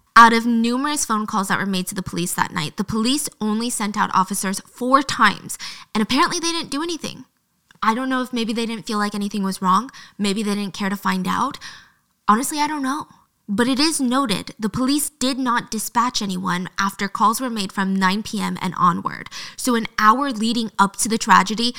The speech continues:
the police sent no officers to the site. And they were getting tens of calls. And it, it truly is not that nobody was alerting them that something was wrong. I,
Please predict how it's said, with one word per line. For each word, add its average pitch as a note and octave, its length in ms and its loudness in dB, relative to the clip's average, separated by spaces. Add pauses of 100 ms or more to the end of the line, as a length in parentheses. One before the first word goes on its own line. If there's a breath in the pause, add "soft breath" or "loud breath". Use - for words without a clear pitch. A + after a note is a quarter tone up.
(140 loud breath)
the A3+ 120 0
police C4+ 400 2
sent - 320 0
no G3+ 460 2
officers F#3+ 540 4
to A3 80 0
the A#2+ 100 -4
site. - 200 -6 (580)
And A3+ 120 4
they G#3+ 80 4
were C#4 100 2
getting G3 340 0
tens F#3 420 -2
of - 120 -16
calls. - 460 -10 (240)
And A3+ 80 2
it, A3+ 180 -2
it - 240 0
truly C4+ 340 2
is G3 220 0
not G3 220 6
that F#3 160 -4
nobody F#3+ 320 0
was F#3+ 160 -4
alerting F3+ 380 -6
them F#3 260 -8
that F#3 140 -2
something F3+ 240 -4
was C3 160 -8
wrong. - 260 -6 (140)
I, A#3+ 100 -2